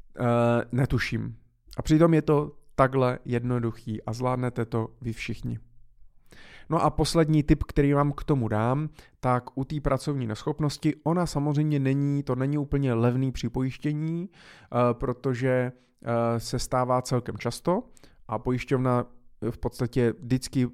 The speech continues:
hra, počítá pouze se statistikou nějakou. A protože nejčastější samozřejmě pracovní neschopnosti jsou v rozmezí jednoho až dvou měsíců, no tak logicky první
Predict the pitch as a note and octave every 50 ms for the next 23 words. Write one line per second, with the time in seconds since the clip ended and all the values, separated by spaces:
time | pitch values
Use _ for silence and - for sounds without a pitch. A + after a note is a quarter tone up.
0 | - - A2+ A2+ A2+ A2 A2 A2+ - B2 A#2+ - - B2 - B2+ A#2 A2+ A2 -
1 | - A#2+ A#2 A#2 B2+ A2+ A2 A2 A2 G#2+ - - A2+ - - A#2 - - C3 A#2
2 | - - A#2+ A2 A2+ A2+ A2 - - _ - - B2+ A#2 A#2 A2+ - - A2 G#2
3 | B2+ - - - - - - - - - - - - - - - B2+ B2+ B2 B2
4 | A#2+ A#2+ A#2 A#2 - - - - - C#3 C#3 - D#3 C#3 D#3+ C#3+ C#3+ C#3+ C#3+ -
5 | D#3+ D3 - - E3+ D#3+ D3+ - - E3 D3+ - D3+ D3 D3 D3+ C#3 D3 D3 D3
6 | D3 C#3+ - C#3 B2+ - D3+ D3 D3 C3+ B2+ B2 - - D3 - C#3+ C3+ C3 -
7 | - C#3 C3+ C3+ - - _ - - - D#3 C#3+ D3 D3+ - - B2+ B2 B2+ C3+
8 | B2 C3 C3+ C3 A#2+ C3 C3 B2+ C3 - - _ _ _ _ _ _ _ _ _
9 | _ - - - B2+ B2+ A#2+ B2+ B2 B2+ C#3 - B2 A#2+ A#2+ A#2 G#2+ G2+ G#2+ A2+
10 | A2+ A2 - D#3 D#3 D3 - E3+ E3+ D#3 C#3+ B2+ C3+ B2 - C3+ B2+ B2+ C3+ B2+
11 | - - - C3+ - - A#2+ A2+ A#2+ B2 B2 B2 B2